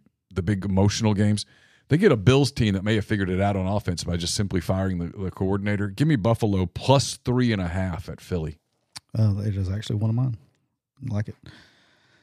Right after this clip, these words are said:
Speaker 2: I got a big pool, so I'm gonna go opposite. <clears throat> Neil, the Pittsburgh Steelers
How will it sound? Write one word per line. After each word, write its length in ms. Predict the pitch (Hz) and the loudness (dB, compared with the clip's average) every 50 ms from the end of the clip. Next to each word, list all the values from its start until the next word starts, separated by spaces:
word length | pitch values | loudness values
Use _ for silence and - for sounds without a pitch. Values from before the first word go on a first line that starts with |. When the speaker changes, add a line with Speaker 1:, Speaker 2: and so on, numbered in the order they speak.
| _ _ _ _ _ _ _ _ _ _ - | _ _ _ _ _ _ _ _ _ _ 2
Speaker 2:
I 40 | 143 | 2
got 60 | 139 | 2
a 40 | 120 | 4
big 200 | 104 117 104 - | 4 0 -2 0
pool, 300 | - 113 110 104 101 90 - - | 0 0 0 0 -2 -6 -10 -10
so 140 | - - 110 | -4 -2 -2
I'm 60 | 110 | 0
gonna 120 | 107 107 | 0 0
go 140 | 101 104 95 | 0 0 -2
opposite. 340 | 95 95 90 - - 104 - _ - | -2 -4 -6 -6 -8 -10 -8 _ 4
<clears throat> 840 | 208 - - 180 165 131 123 101 80 - - - _ _ _ - - | 4 6 6 6 6 6 4 2 0 -6 -14 -20 _ _ _ -8 0
Neil, 500 | 127 143 165 185 196 202 196 180 139 - _ _ _ _ _ _ _ _ - | 4 4 6 8 8 6 6 4 2 0 _ _ _ _ _ _ _ _ -4
the 80 | 165 | 2
Pittsburgh 420 | - - - - - 196 175 139 - | 4 4 2 2 -2 -2 -2 -2 -2
Steelers 580 | - - 135 123 110 92 82 - - - - | -4 -4 -2 -2 -2 -4 -8 -10 -14 -16 -16